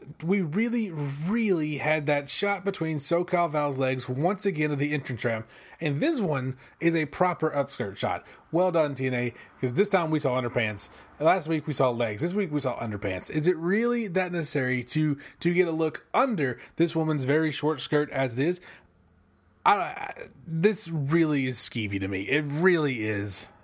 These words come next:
And maybe when I was nineteen and watching the show, I was like, "Hey, legs." But I have been with women since then. And, and I don't need to be shown the inside of, of SoCal Val's thighs every week. Thank you.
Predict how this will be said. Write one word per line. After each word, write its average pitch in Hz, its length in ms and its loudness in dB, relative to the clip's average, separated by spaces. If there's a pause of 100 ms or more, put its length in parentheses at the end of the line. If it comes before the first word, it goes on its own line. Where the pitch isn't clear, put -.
(300)
And 165 100 0
maybe 208 280 2
when 180 100 0
I 160 100 2
was 135 220 -2
nineteen 139 400 -2
and 127 60 0
watching 127 200 0
the 113 60 -6
show, 123 260 0 (380)
I 139 40 2
was 127 60 2
like, 135 140 2
"Hey, 214 260 -2 (180)
legs." 147 480 -2 (260)
But 151 100 2
I 160 60 4
have 131 140 0
been 202 160 2
with 170 120 -2
women 117 240 -2
since 104 240 -4
then. 92 220 -4 (360)
And, 117 640 -2 (180)
and 117 380 0
I 117 80 4
don't 143 200 2
need 147 300 0
to 135 60 -2
be 131 500 -2 (100)
shown 131 720 0
the 135 300 2
inside 135 720 2
of, 120 480 -2
of 113 540 -6 (380)
SoCal 131 320 2
Val's 117 240 -2
thighs 117 320 0
every 110 160 -2
week. 101 220 -2
Thank 127 260 0
you. 95 160 -4